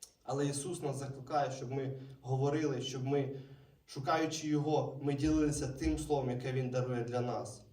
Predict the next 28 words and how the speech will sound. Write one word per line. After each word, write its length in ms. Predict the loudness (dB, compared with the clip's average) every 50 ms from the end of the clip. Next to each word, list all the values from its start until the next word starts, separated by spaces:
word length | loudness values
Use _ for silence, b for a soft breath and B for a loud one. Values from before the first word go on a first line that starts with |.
| -18
Слава 380 | -14 -8 -4 0 0 2 2 2
Богу 280 | 0 0 0 0 -2 -2
за 140 | -4 -6
це. 240 | -8 -8 -10 -12 -12 -12 -16 -20 -20 _ -10
Я 140 | -8 -6 -4
хочу 220 | -2 -2 -2 -4
ще 200 | -4 0 0 0
раз 160 | 0 0 -2
зачитати. 540 | -4 -6 -8 -10 -10 -8 -8 -8 -6 -8 -10 -14 B B B B B B
«Ви 80 | -2 -2
будете 400 | 0 2 0 0 0 -2 -2 -4
шукати 480 | -4 -6 -4 0 4 4 4 4 4
мене 300 | 4 4 4 4 4 4 2
і 20 | 2
знайдете, 640 | 0 2 2 2 2 2 0 -2 -2 -4 -4 -6 B B B B B -6
якщо 320 | -6 -4 -2 -2 0 0
будете 380 | 0 0 -2 -2 -4 -4 -6 -6
шукати 540 | -8 -6 -2 2 2 4 2 2 -2 -6 -8 -10 -12 -12 -10
від 180 | -8 -8 -8
усього 400 | -8 -10 -8 -8 -6 -4 -4 -4
серця». 500 | -4 -4 -4 -4 -4 -6 -8 -12 -14 -16 -16 -18 -20 b b b b b b b b b b b b b b
Тому 200 | -8 -4 -2 0
давайте 400 | 2 4 4 4 4 4 0 -4
шукати 480 | -6 -6 -6 -2 0 0 0 0 -2 -2
Ісуса 380 | -2 -2 -4 -6 -6 -6 -6
Христа 400 | -6 -6 -6 -6 -4 0 0 0
всім 340 | 0 0 -2 -2 0 0 0
серцем 500 | 0 0 0 0 0 0 -2 -8 -12 -12